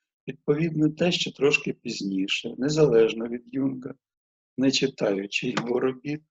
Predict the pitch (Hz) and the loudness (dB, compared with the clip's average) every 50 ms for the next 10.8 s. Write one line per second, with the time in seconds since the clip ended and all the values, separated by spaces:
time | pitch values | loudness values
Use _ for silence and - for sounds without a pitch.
0 | _ _ _ _ _ _ _ - 208 - - 196 175 156 151 143 143 135 - - | _ _ _ _ _ _ _ -10 -2 2 4 4 6 6 4 4 4 2 -2 -2
1 | - 117 113 113 - 113 110 - - 113 120 135 147 160 156 156 156 143 135 131 | -2 -4 -6 -4 -4 -4 -4 -2 0 2 2 4 2 2 0 0 -2 -2 0 0
2 | 156 156 156 - 175 175 175 185 185 175 170 160 143 123 113 - - - - - | -2 -2 0 -2 0 2 2 4 4 4 4 4 4 2 2 -2 -6 -10 -14 -14
3 | _ _ _ - 247 277 _ _ _ _ _ _ _ _ _ - 185 156 143 139 | _ _ _ -10 -10 -10 _ _ _ _ _ _ _ _ _ 0 2 4 6 6
4 | 135 131 147 170 175 165 156 - 120 107 104 101 107 113 120 - - 113 113 - | 6 6 6 2 2 0 -2 -2 -2 0 0 0 -2 -4 -4 -4 -6 -8 -8 -8
5 | _ _ _ _ - - - - - - 95 92 _ _ _ _ _ _ _ _ | _ _ _ _ -14 -12 -12 -10 -10 -10 -12 -12 _ _ _ _ _ _ _ _
6 | _ _ _ _ _ _ _ _ _ _ _ _ _ _ _ _ _ _ _ _ | _ _ _ _ _ _ _ _ _ _ _ _ _ _ _ _ _ _ _ _
7 | - 135 135 120 113 104 101 95 92 92 - - - 156 160 160 156 156 - 107 | -2 -2 0 0 0 0 0 2 0 0 -2 0 0 0 0 0 -2 -4 -4 -2
8 | 110 107 101 - - - 131 123 123 123 - 104 101 92 98 104 104 - 117 120 | 0 0 0 -2 0 2 4 4 4 2 2 0 2 2 0 -2 -2 -2 -2 -2
9 | 127 127 - 143 143 135 - - - - - - 135 - - - 135 135 139 143 | -2 -2 -4 -4 -4 -4 -6 -8 -8 -6 -6 -6 -6 -6 -6 -6 -6 -4 -4 -4
10 | 135 _ - - - 131 123 117 - 110 110 104 - - - | -6 _ -10 -6 -6 -6 -6 -4 -4 -4 -2 -4 -4 -6 -10